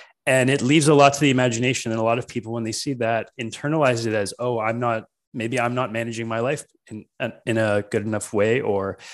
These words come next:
I'm doing something wrong, or there's something wrong with me that I can't handle this, and other people seem to not have to deal with this." But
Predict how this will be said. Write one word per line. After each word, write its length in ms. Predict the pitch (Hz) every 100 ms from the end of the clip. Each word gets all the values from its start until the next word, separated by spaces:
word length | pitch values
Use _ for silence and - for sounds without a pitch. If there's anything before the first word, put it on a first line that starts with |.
| - -
I'm 200 | 127 170
doing 220 | 147 131 117
something 400 | 120 95 98 98
wrong, 400 | 90 87 90 -
or 200 | 104 104
there's 160 | 107
something 260 | - 113 117
wrong 160 | 113 107
with 160 | 101
me 140 | 110 117
that 120 | 101
I 160 | 107
can't 300 | 120 - 107
handle 320 | 92 117 117 107
this, 240 | 92 -
and 80 | 104
other 180 | 104 104
people 300 | 113 - 95
seem 280 | - 107
to 120 | 95 104
not 220 | 98 -
have 180 | 117 -
to 260 | 98 92 - - - _ -
deal 200 | 135 160
with 140 | 117
this." 220 | 98 90
But 340 | - 104 104